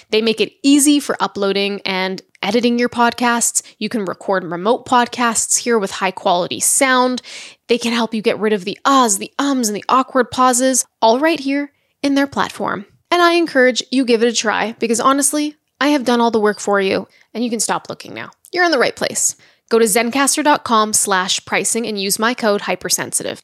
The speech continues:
and you'll get thirty percent off your first month of any Zencastr paid plan. I want you to have the same easy experiences I do for all my podcasting and content needs.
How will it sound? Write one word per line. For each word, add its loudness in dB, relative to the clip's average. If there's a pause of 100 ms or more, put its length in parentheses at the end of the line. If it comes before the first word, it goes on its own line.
and 0
you'll 6
get 0
thirty 2
percent 2
off 0
your -2
first -4
month -4
of -4 (180)
any 0
Zencastr -2
paid -6
plan. -10 (380)
I -2
want 0
you -2
to 0
have -2
the -6
same -2
easy -2
experiences -4
I -2
do -2
for -6
all 0
my -6
podcasting -2
and -4
content -4
needs. -4